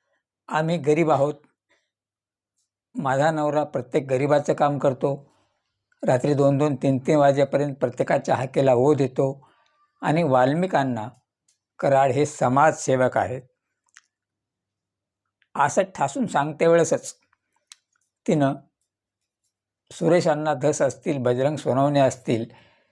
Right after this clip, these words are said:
किंवा आणखी इतर काही बीड जिल्ह्यातले आमदार असतील, या सर्वावर आरोप करताना सांगितलं की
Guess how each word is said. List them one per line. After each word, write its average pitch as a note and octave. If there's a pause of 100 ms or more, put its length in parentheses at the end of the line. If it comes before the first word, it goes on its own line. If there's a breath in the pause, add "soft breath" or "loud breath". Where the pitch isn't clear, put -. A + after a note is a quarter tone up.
(920 soft breath)
किंवा F3+ (220)
आणखी D#3+
इतर E3
काही D#3
बीड D3
जिल्ह्यातले C#3+
आमदार A#2+
असतील, - (880)
या F3+
सर्वावर F3
आरोप D#3+
करताना D3
सांगितलं B2+ (760)
की F#3